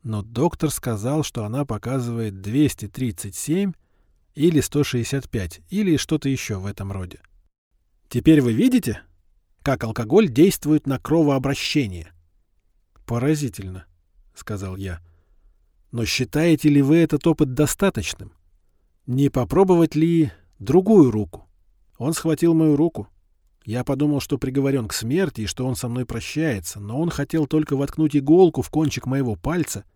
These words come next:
и сравнить красную каплю крови с кучей пятидесятицентовых фишек для покера, которые наклеил на карточку.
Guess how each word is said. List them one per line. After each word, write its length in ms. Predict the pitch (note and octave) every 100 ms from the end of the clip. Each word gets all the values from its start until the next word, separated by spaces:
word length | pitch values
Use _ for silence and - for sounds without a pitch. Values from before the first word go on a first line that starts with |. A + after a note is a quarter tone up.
| _ _ _ _ -
и 140 | E3+
сравнить 480 | - C#3 B2+ D#3+ -
красную 420 | D3 C#3 B2 A2+
каплю 340 | C#3+ B2 G#2
крови 380 | - B2+ F3 C3
с 80 | G2
кучей 460 | - D3+ - D3 A#2
пятидесятицентовых 1200 | A#2+ A2 C3+ C3+ A2 A2+ G#2+ D#3 E3+ D3 B2+ A#2
фишек 380 | - D#3+ D3+ A#2+
для 200 | A#2 -
покера, 500 | D3+ A#2+ G2+ G2 - _ - - _
которые 440 | - G#2+ C#3+ D#3 C3
наклеил 440 | A2+ A#2 C3 B2+
на 120 | A#2+
карточку. 560 | - G#2 - - -